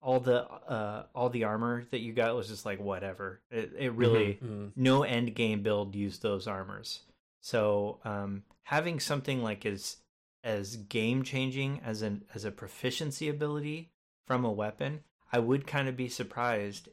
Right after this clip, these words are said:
Speaker 1: if that weapon proficiency ability still held in Intermission
Speaker 2: Okay.
Speaker 1: for Yuffie, just because of a D L C weapon.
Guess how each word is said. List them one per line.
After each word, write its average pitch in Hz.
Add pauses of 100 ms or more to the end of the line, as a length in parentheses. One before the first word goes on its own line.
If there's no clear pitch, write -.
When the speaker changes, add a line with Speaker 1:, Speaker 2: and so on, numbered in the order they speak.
Speaker 1:
if 101 (360)
that 113
weapon 110
proficiency 113
ability 101 (440)
still 110 (480)
held 104 (320)
in 107
Intermission 110
Speaker 2:
Okay. 101
Speaker 1:
for 107
Yuffie, 101
just 131
because 113
of 104
a 104
D 104
L 95
C -
weapon. 104